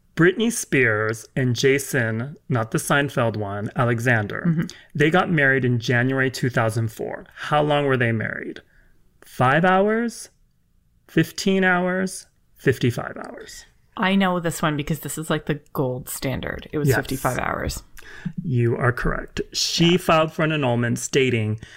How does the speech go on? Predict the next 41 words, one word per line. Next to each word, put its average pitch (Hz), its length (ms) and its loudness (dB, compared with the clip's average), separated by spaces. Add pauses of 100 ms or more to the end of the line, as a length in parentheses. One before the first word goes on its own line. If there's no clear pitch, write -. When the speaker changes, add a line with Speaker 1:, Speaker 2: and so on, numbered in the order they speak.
(140)
Speaker 1:
that 127 180 0
she - 140 2
had 123 80 4
a 117 60 2
lack 123 340 2
of 143 100 0
understanding 123 840 0
of 117 120 -4
what 117 160 0
she - 100 -2
was 131 200 0
doing 110 500 2
and 120 160 2
was 113 140 0
incapable 123 720 2
of 120 120 -4
agreeing 117 600 0
to - 120 -4
the 123 120 0
marriage. 117 500 0
In 127 140 2
other 113 180 2
words, 120 260 0
she 127 120 -2
was 120 100 0
plastered. 120 640 -2 (320)
Speaker 2:
Oh, 262 120 -4
she - 160 0
was 180 80 4
Britney 175 260 2
Spears. 185 460 2 (1300)
Speaker 1:
Okay, 143 240 4
number 147 320 4
two. - 340 -4 (420)
Speaker 2:
Mm-hmm. 160 100 2 (200)
Speaker 1:
Couple 151 260 2
number 120 200 2
two. - 320 -8 (260)
Speaker 2:
Mm-hmm. 160 340 0
Speaker 1:
Mario 190 360 4
Lopez 120 760 2